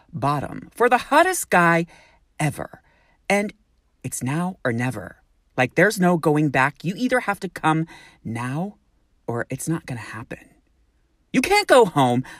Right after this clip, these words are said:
you can't shower, and you can't do any sort of preparation. So, without preparing,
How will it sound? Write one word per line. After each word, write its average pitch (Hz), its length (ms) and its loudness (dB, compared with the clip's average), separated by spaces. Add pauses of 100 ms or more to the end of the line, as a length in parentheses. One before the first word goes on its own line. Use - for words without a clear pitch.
you 123 120 -8
can't 247 300 -6
shower, - 320 2
and 190 200 2
you 269 80 2
can't - 420 -2 (240)
do 233 140 -4 (160)
any 285 240 6
sort 127 260 0
of 107 120 -6
preparation. 147 840 0 (500)
So, 170 400 -4 (200)
without 156 260 -8
preparing, - 680 -10